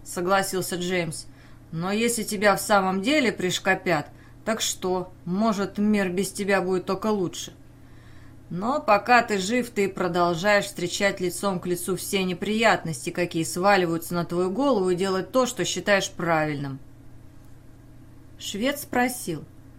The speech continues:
«Но как быть, если не уверен, прав ли ты на самом деле?» «Я всегда уверен», усмехнувшись, ответил Джеймс. «Да ну, тогда вы очень необыкновенный человек.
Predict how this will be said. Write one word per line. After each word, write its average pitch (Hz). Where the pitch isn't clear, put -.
«Но 180
как 180
быть, 277
если 180
не 180
уверен, 202
прав 196
ли 254
ты 240
на 196
самом 208
деле?» 185
«Я 196
всегда 214
уверен», 151
усмехнувшись, 180
ответил 170
Джеймс. 156
«Да 269
ну, 175
тогда 185
вы 240
очень 190
необыкновенный 180
человек. 160